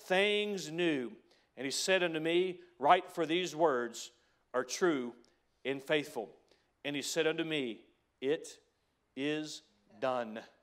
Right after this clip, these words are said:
I am Alpha and Omega, the beginning and the end. I will give unto him that is athirst the fountain of the water of life freely." Uh, ladies and gentlemen, the Savior who came and was laid in that manger, the Savior who we read of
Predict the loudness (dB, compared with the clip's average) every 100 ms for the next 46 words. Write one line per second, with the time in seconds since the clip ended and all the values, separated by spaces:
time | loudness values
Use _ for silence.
0 | _ _ -20 0 4 4 4 2 4 4
1 | 4 2 2 -2 -4 -2 2 4 4 4
2 | 0 -4 -6 -4 -2 -2 -2 -4 -4 -2
3 | 0 -2 -4 -10 -18 -14 2 2 4 2
4 | 2 2 0 -2 -2 -4 -2 -4 -4 -4
5 | -2 -2 -2 -6 0 0 0 -2 -2 4
6 | 4 4 2 2 6 6 4 -2 -20 -20
7 | _ -6 2 2 2 -2 -4 -16 -20 -6
8 | -4 2 4 2 0 -4 0 2 2 -2
9 | -8 _ _ _ _ _ _ _ -20 _
10 | -2 -2 2 2 2 4 2 2 0 0
11 | 0 0 0 0 -2 2 2 4 2 2
12 | 0 0 -2 -2 -2 -2 -4 -6 -20 -12
13 | -6 0 2 2 0 -2 0 -2 0 0
14 | 2 4 2